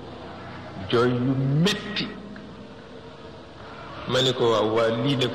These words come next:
fu mu jëm?" Koo xam ni tabarkalla yaa ngi wér, deewuloo, te léeg-léeg nga jooye jooy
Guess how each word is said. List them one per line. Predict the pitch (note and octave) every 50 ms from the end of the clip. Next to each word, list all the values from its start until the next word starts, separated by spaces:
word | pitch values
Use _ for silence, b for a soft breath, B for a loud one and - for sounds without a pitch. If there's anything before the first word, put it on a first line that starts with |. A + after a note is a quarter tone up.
| -
fu | - C#3+
mu | D3 D#3
jëm?" | D#3 - F3+ G#3 - - - - - - - - - - - - - - -
Koo | - - D3
xam | - - D#3 D3+ D#3+
ni | D#3+ D3+
tabarkalla | - D#3 C#3 D3 D3 D3 - D#3 D3+ C#3+
yaa | D3 C#3+ C#3+ C#3+ D3 D3
ngi | E3 D#3+ D3+
wér, | D3 D3 C#3+ C3 - B2+ B2+
deewuloo, | D3 D3 C#3+ C#3 C3 C3+ B2+ B2+ A#2+ A#2+ -
te | - D#3+ E3+ D#3+ - - - - - - - - - - - - - - -
léeg-léeg | A2+ B2 D3 D#3 D#3 D#3 D3+ D3+
nga | D3+ D3+ C#3+ D3 -
jooye | D3 D3 D3+ D3+ D3 D3 C#3 C3+ D3
jooy | D3 D3 D3